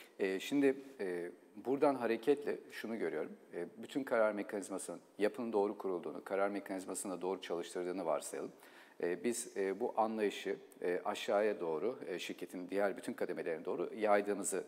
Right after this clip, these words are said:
düşünelim. E, insanlar bir şekilde harekete geçecekler. Çünkü şirketler soyut kavramlar.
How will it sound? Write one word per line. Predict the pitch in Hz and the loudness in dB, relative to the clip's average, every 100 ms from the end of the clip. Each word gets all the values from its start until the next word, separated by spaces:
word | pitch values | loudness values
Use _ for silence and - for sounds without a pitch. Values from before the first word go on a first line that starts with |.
| 82 | -6
düşünelim. | 82 - - - - - - - | -8 -8 -8 -10 -14 -20 -20 -4
E, | - 87 - | 0 0 0
insanlar | 127 - 123 127 | -4 -2 2 2
bir | 127 | 0
şekilde | - - 202 | -2 -6 -4
harekete | 180 139 135 139 | 2 4 4 2
geçecekler. | 113 92 87 85 - 78 | 2 2 -2 -6 -2 -4
Çünkü | - 101 98 | -2 -8 -8
şirketler | 110 92 90 85 | -6 -6 0 0
soyut | - 135 131 131 | 4 4 4 4
kavramlar. | 87 78 76 73 67 | 2 2 -2 -4 -6